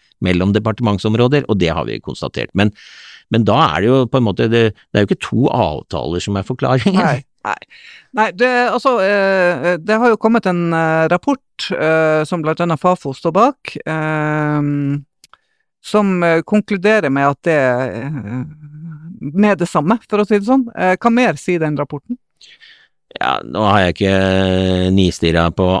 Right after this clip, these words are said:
Speaker 1: alt som står der, men,
Speaker 2: Nei.
Speaker 1: men det gir i hvert fall ikke grunnlag for å si at årsaken til det voldsomme spranget i fjor, eh, kan tilskrives, eh, to avtaler. Men, eh, men jeg tror staten har en utfordring i at de har lite,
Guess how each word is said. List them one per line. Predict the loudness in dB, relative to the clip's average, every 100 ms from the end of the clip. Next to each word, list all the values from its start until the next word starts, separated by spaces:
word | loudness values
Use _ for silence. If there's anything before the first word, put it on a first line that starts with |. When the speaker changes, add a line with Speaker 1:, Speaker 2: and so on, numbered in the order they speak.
| 0
Speaker 1:
alt | -2 -2 -6
som | -4 0
står | 2 4
der, | 4 4
men, | 0 0
Speaker 2:
Nei. | 0
Speaker 1:
men | 0
det | 2 2 4
gir | 4
i |
hvert | 2 0
fall | 0 2 2 2 2 0
ikke | 0 -2 _ 0 2
grunnlag | 4 4 2 -2 -2
for | 2 2
å |
si | 2 2 2
at | 2
årsaken | 0 0 0 -2 -4 -4 -2
til | 2 2 2 0 0 0 0
det | 0 0 0 0
voldsomme | 0 0 -2 -2 -2
spranget | -2 -2 0 0
i | 0
fjor, | 0 2 2 2
eh, | 0 -2 -2 -2 -2
kan | -2 -2 0
tilskrives, | 0 -2 -2 0 2 0 0 -4 -2
eh, | 0 0 0 -2 -6 -20 -20 -18 -18 -20
to | -6 2 2
avtaler. | 2 2 2 4 2 -4 -2
Men, | 2 4 4
eh, | 2 0
men | 0 0
jeg | 2
tror | 2 4 2
staten | 2 0 0 0
har | 0 2
en | 2
utfordring | 0 -2 0 2 2 2 2
i | 2
at | 2 0
de | 2 2
har | 0 0 0
lite, | 2 2 0 -2 _ -2 0